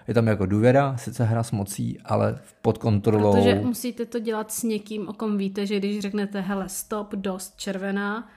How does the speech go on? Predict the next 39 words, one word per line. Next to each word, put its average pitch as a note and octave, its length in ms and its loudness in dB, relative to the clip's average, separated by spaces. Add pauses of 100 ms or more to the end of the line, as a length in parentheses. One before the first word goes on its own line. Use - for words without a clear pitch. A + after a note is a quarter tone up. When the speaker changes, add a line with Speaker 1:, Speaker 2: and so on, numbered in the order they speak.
Speaker 2:
tak F#3+ 120 -12
přestane. F3 500 -10 (360)
Speaker 1:
Přesně - 320 -6
tak. A2 300 -4
I A#2+ 100 2
hlavně A#2+ 320 4
třeba, A#2 240 0
když A2+ 220 0
jsou A2 300 2
bondage G#2+ 360 0
session A2+ 460 -2
vyložené G#2+ 260 0
u G2+ 40 -4
profíků, B2+ 640 -2
pak A#2 220 -4
je A#2+ 40 -2
budeme G#2+ 180 0
ještě A2 180 -2
zmiňovat. A2 560 0 (360)
S - 120 -18
částí A2 340 -2
jsme A#2 140 0
dělali A2+ 220 4
rozhovory, A2 460 4
s A2 120 -2
částí G2+ 380 0
jsou G#2 160 -2
rozhovory G#2 360 2
u G#2 120 0
jiných G2+ 300 0
třeba G#2+ 180 -2
podcasterů G#2 720 -2
nebo G#2 200 0
na G2+ 120 2
jiných A2+ 280 0
webech, A#2 380 0
to - 100 -20
pak A#2 160 -2
odkážem. B2 680 0